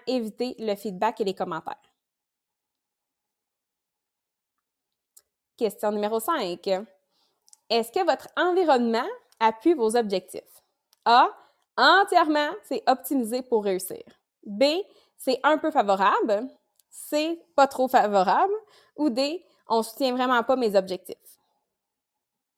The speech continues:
Question numéro six. Comment est-ce que vous gérez les grandes tâches ? A, je vais toujours les diviser en petites étapes pour être capable de les,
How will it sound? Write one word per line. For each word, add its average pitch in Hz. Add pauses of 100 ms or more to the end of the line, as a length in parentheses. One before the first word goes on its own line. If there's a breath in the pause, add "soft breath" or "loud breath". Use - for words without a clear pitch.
(3750)
Question 190
numéro 185
six. - (920 soft breath)
Comment 349 (160)
est-ce 285
que -
vous 254
gérez 240
les 220
grandes 208
tâches ? - (440)
A, 269 (460 soft breath)
je -
vais 233
toujours 302
les 269
diviser 214
en 202
petites 240
étapes 262 (420 soft breath)
pour -
être 214
capable 196
de 196
les, 196